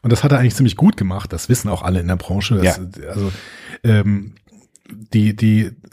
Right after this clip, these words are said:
Speaker 1: die Leute, die er da teilweise zusammengesucht haben, angefangen mit Henry Alonso Myers und Akiva Goldsman, die Strange New Worlds wirklich zu einem Erfolg gebracht haben.
Speaker 2: Ja.
Speaker 1: Ähm, mit Tawny Newsome, bei der man weiß, dass sie eine Entdeckung für Star Trek Franchise ist.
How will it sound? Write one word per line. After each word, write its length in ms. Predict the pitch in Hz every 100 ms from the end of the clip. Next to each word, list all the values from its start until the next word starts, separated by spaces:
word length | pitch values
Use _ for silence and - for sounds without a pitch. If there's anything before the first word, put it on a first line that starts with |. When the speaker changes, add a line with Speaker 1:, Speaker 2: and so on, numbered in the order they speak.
| _ _ _ _ _ _ -
Speaker 1:
die 160 | 110
Leute, 320 | 110 117 139 127
die 80 | 117
er 120 | 113
da 180 | 113 110
teilweise 420 | - 120 117 104
zusammengesucht 720 | 101 110 127 123 107 127 -
haben, 420 | 123 127 123 117 - - - -
angefangen 440 | 113 120 - 113 113
mit 120 | -
Henry 200 | 120 117
Alonso 260 | 113 110
Myers 380 | 107 110 120 104
und 60 | 107
Akiva 280 | 104 110 110
Goldsman, 480 | 107 120 120 117
die 100 | 113
Strange 220 | 107 120 110
New 80 | 107
Worlds 240 | 113 110
wirklich 260 | 127 120 107
zu 80 | 113
einem 80 | 110
Erfolg 280 | - 117 113
gebracht 280 | 117 110
haben. 220 | 117 113 110
Speaker 2:
Ja. 160 | 104 98 - - - -
Speaker 1:
Ähm, 460 | 113 113 110 113 - 131
mit 200 | 117 -
Tawny 240 | 113 117
Newsome, 760 | 113 120 135 131 123 120 123 -
bei 160 | 120 113
der 100 | 117
man 200 | 117 107
weiß, 260 | 110 123
dass 120 | 123 -
sie 40 |
eine 80 | 113
Entdeckung 340 | 104 117 127
für 120 | 113 107
Star 180 | 117
Trek 160 | - 120
Franchise 480 | - 117 - 107 131
ist. 220 | 120 -